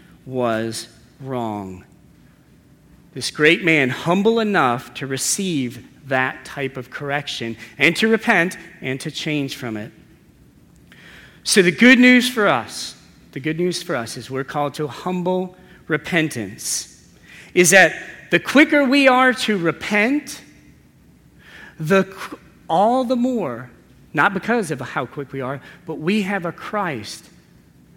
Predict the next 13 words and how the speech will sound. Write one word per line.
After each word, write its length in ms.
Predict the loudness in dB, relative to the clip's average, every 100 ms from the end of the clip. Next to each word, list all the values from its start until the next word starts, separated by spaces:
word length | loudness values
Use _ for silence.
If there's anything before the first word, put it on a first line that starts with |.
| -20 -6 0
Because 340 | 4 4 4
he 460 | 0 -6 -2 0 0
suffered, 720 | -2 -4 -6 -6 -12 -12 -14 _ _ _ _ -20 -20 -8 -2
because 520 | 2 2 2 -4 -10
he 360 | 0 4 6
was 280 | 4 2 0
ridiculed, 760 | 0 0 -2 -4 -4 -4 -8 -12 -20 -20 -4
because 280 | 2 4 4
he 280 | 4 4 6
was 240 | 6 4
mocked 540 | 6 8 8 6 2 -14 -20 -20 -20 _
by 200 | 8 8
fools, 960 | 6 2 2 4 4 4 0 -2 -8